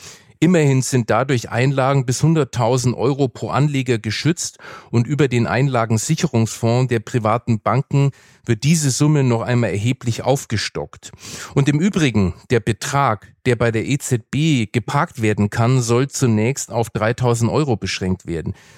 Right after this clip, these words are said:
Damit soll verhindert werden, dass Bürger beispielsweise in Krisenzeiten große Geldmengen von ihren normalen Bankkonten in digitales Geld umwandeln. So spannend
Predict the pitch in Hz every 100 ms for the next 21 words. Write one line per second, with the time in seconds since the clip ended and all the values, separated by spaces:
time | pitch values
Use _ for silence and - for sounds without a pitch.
0 | - 131 143 175 160 143 135 226 143 110
1 | 113 117 127 - - 156 180 135 107 104
2 | 123 - 139 - 123 120 123 120 110 -
3 | 170 160 139 - 123 123 120 107 117 160
4 | 143 123 113 123 147 139 131 131 123 131
5 | 135 131 120 113 107 110 131 - 120 156
6 | - 143 147 - 131 127 - - 127 117
7 | 143 139 131 123 113 117 - - 113 120
8 | - 147 156 110 82 76 98 - - -
9 | _ - 151 - - 202 196 120 - -